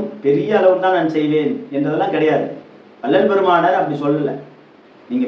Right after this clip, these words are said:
பெரிய அளவுல செய்யணும், பணம் இருக்கிறவர்கள் செய்யுங்கள். வசதி இருப்பவர்கள், ஜீவகாருண்ய பணி என்பது அவரவர்களுக்கு உட்பட்டு செய்ய வேண்டும். எனக்கு நான் கடன் வாங்கி தான் அதை செய்வேன் என்பதெல்லாம்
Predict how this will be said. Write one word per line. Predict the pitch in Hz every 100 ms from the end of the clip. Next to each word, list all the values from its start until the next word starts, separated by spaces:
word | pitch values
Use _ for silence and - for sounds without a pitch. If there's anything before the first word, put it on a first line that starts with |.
| -
பெரிய | 160 202 185
அளவுல | 185 180
செய்யணும், | 165 160 139 123 - - - -
பணம் | 135 170 214
இருக்கிறவர்கள் | 214 208 208 202 -
செய்யுங்கள். | 147 - - - - - -
வசதி | 202 220 240
இருப்பவர்கள், | 214 190 180 196 214 - - - - - - - -
ஜீவகாருண்ய | - 170 214 247 214 208 196 160 147
பணி | 160 175 147
என்பது | 127 120 110 151 190 - - - - 123
அவரவர்களுக்கு | 151 247 247 247 240 214 - - 240 185
உட்பட்டு | 185 - 277 - -
செய்ய | 170 143
வேண்டும். | - - - - - - - - - - -
எனக்கு | 123 151 156 147 127
நான் | 131 131
கடன் | 156 208
வாங்கி | 226 226
தான் | 214 214 185
அதை | 165 160
செய்வேன் | 156 175 165 147
என்பதெல்லாம் | 139 139 151 165 135